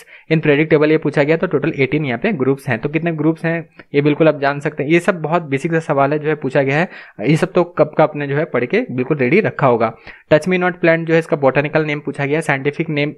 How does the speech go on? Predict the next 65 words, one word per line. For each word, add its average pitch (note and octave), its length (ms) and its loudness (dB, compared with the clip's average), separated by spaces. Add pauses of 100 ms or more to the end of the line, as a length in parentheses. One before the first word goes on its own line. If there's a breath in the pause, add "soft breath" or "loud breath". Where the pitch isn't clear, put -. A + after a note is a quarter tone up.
(200)
इसका C#3+ 220 -2
मतलब C3+ 300 -2
है E3+ 60 0
बोटा-, C3+ 340 -4 (140)
बॉटेनिकल C3 420 -2
नेम, B2+ 200 -6 (340 loud breath)
तो D#3+ 360 2
मिमोसा C#3 460 0
पुडिका C#3 400 0
जो C3+ 100 -2
है F3+ 120 -2
इसका - 180 -6
बॉटेनिकल A#2 440 -4
नेम D3+ 320 0
है। A2 220 0 (400 loud breath)
कवरेज E3 300 4
under F3 260 2
प्रधानमंत्री E3+ 640 2
फसल D#3+ 320 2
बीमा D#3 220 0
योजना, D3+ 340 2
तो E3+ 100 0
इसी D#3 220 0
तरह F3+ 160 6
का F3+ 80 0
एक E3 80 -2
सवाल D3+ 240 4
बना D3 160 0
था, D#3+ 140 2
एक्यूरेटली D3+ 400 2
ये D3+ 140 4
सवाल D3 320 2
नहीं C#3 140 0
बना C3 200 0
था। F3+ 160 0 (280 loud breath)
तो F3 80 6
ये F3+ 140 8
भी G3 120 -2
जो E3 220 0
सवाल D3+ 340 2
इसका D#3+ 180 -2
सब-, C#3+ 280 0
सही C#3+ 220 0
जवाब D3 260 2
हम D3 140 -8
आपको C3+ 200 -2
दे C3+ 120 2
देते B2+ 160 2
हैं, F3+ 140 -2
थर्टी D3 200 0
percent D#3+ 420 -2
of C#3+ 140 0
gross C3 280 2
cropped C#3 360 -2
area B2+ 240 0
जो C3 100 -4
है D#3 40 -2
इसका G3+ 200 -4
सही B2 220 -4
जवाब B2+ 280 4
है, E3+ 80 4
इतना C#3 200 -4
कवरेज B2 340 -2
जो B2+ 100 -4
है F#3 160 -4